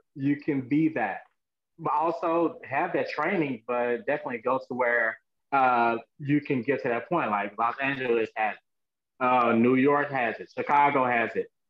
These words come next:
Texas has it. Da-, Dallas Fort Worth, they have it out there. Uh, New Orleans has it.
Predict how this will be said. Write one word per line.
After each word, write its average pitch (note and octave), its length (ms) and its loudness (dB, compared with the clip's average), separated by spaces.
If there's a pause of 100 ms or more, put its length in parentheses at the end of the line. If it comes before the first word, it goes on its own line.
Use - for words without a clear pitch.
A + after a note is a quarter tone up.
(300)
Texas F#3 540 0
has G#2+ 280 0
it. F2 120 -18 (180)
Da-, A#2+ 360 -2
Dallas B2+ 300 0
Fort F3+ 180 0
Worth, A2 240 -4 (220)
they A2+ 220 -2
have C3 300 2
it - 80 -4 (320)
out B2+ 220 0
there. A#2 320 0 (280)
Uh, B2+ 400 2
New C#3+ 180 4
Orleans E3 460 2 (140)
has B2 300 -2
it. G#2 200 0